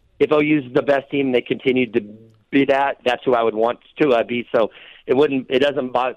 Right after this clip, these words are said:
it doesn't bother me for our conference if they go ahead and win again, um, because I wanna be able to say that we beat them. Um, and,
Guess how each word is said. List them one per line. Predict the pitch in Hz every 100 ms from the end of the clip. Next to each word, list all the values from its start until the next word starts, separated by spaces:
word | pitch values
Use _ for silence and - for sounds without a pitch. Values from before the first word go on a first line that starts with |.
| -
it | 123
doesn't | 131 131
bother | 117 120
me | 120 123 -
for | 143
our | 113
conference | - 117 120 135 -
if | 113
they | 113
go | 117 120
ahead | 117 113
and | 110 -
win | 120
again, | 120 127 131 131 _ _ _ -
um, | 113 117 113 104
because | 123 131 135
I |
wanna | 139 151 151
be | 135
able | 147 143
to | 143 135 127
say | 147 139
that | 127
we | 127
beat | 123 131 156 -
them. | 104 90 - _ _ -
Um, | 120 120 120
and, | 123 127 127